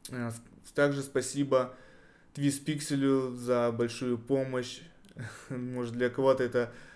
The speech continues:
новость, но мы знакомы с ним около... Не около,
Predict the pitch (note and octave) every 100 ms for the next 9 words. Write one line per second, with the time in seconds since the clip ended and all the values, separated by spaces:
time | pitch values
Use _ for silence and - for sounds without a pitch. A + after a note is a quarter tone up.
0 | - - C3+ D3 E3+ C3+ C#3 C3 B2+ B2
1 | A2+ - - C#3 C#3+ C3 B2+ A#2 D3+ C3+
2 | - C3 B2 A#2+ A#2+ A#2 A#2 A2+ G#2 -
3 | C3 B2+ C3+ D#3+ D3+ A2+